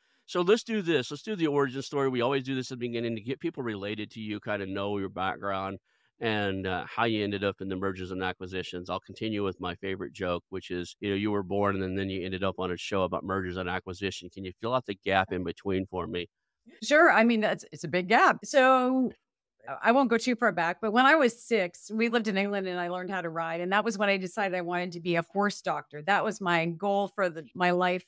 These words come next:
Speaker 2: going forward from there. And so many years later, I actually pulled that off. I became a veterinarian and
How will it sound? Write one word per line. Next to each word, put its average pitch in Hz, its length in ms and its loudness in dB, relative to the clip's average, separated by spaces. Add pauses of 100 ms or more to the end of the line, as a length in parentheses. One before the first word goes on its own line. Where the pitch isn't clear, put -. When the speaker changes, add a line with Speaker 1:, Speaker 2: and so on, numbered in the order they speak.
(500)
Speaker 2:
going 208 320 6
forward 202 520 2
from 175 160 -2
there. 165 300 0
And 190 300 0
so 185 520 4
many 202 420 2 (180)
years 185 360 -2
later, 190 520 2
I 175 100 0
actually 170 580 -4 (240)
pulled 196 160 -4
that 170 160 0
off. 165 280 -4 (480)
I 170 200 0
became 190 360 0
a 208 40 2
veterinarian 190 640 4
and 180 520 2